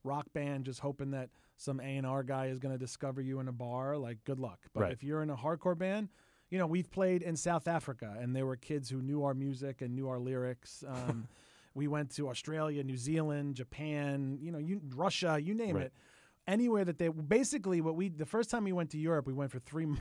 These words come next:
Speaker 1: <laughs> three months. It
Speaker 2: Oh,
Speaker 1: was
Speaker 2: wow.
Speaker 1: insane. Total,
Speaker 2: <laughs>
Speaker 1: totally insane. And this is back before the Euro. This is back when all the borders were closed. You had to change. It was,
Speaker 2: Change
Speaker 1: it
Speaker 2: your
Speaker 1: was
Speaker 2: mind, right.
Speaker 1: totally insane.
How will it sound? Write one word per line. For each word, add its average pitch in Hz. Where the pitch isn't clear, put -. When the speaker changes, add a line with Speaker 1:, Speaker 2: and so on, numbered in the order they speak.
Speaker 1:
<laughs> -
three 160
months. 127
It 156
Speaker 2:
Oh, 156
Speaker 1:
was 156
Speaker 2:
wow. -
Speaker 1:
insane. 135
Total, 185
Speaker 2:
<laughs> -
Speaker 1:
totally 180
insane. 127
And 160
this 196
is 190
back 160
before 170
the 175
Euro. 139
This 147
is 147
back 147
when 143
all 156
the 156
borders 147
were 139
closed. 135
You 131
had 135
to 135
change. 156
It 165
was, 170
Speaker 2:
Change 117
Speaker 1:
it -
Speaker 2:
your 196
Speaker 1:
was 190
Speaker 2:
mind, 190
right. 196
Speaker 1:
totally 180
insane. 113